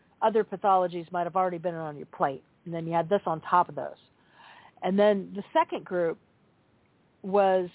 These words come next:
some people who may have been trying to begin a new arrangement for counseling amidst the sheer chaos of the pandemic and ever-changing restrictions. I have a family friend who actually lost their, uh, one mental,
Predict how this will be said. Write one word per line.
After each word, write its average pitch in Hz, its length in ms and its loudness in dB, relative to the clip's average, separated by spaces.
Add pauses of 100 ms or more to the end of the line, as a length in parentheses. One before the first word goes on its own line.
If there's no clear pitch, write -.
(400)
some 254 180 2
people 247 380 -4
who 220 160 -4
may 233 220 0
have 233 180 0
been 202 200 -2
trying 247 400 -2
to 208 60 2
begin 196 460 -2
a 196 100 -2
new 190 200 -2
arrangement 180 760 -2
for 165 100 -6
counseling 175 720 -2 (560)
amidst 226 460 2
the 202 100 -8 (100)
sheer 208 160 -2
chaos 190 460 0
of 175 120 -6
the 175 60 -8
pandemic 180 600 -6
and 175 100 -6
ever-changing 165 640 -8
restrictions. 151 680 -8
I 165 100 -2
have 165 240 -2 (580)
a 160 320 4 (100)
family 226 440 2
friend 240 400 2
who 185 220 -2
actually 185 460 -2
lost 185 440 0 (260)
their, 175 440 -2 (600)
uh, 175 280 4
one 208 580 0
mental, 185 340 -2